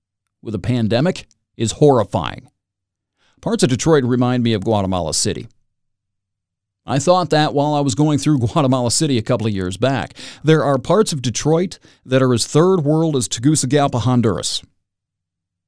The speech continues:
If there's a massive outbreak in Detroit, even I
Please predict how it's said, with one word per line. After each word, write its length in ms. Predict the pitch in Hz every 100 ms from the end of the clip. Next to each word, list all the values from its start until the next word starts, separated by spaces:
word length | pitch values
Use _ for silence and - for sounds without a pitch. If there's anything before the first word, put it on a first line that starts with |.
| _ _ _ _ _ _ _ _ _ -
If 140 | 117
there's 200 | 175 202
a 40 |
massive 400 | 175 175 170 151
outbreak 460 | 131 143 131 131 131
in 80 | 110
Detroit, 380 | - 123 123 131
even 360 | 151 180 160
I 560 | - 123 113 90 69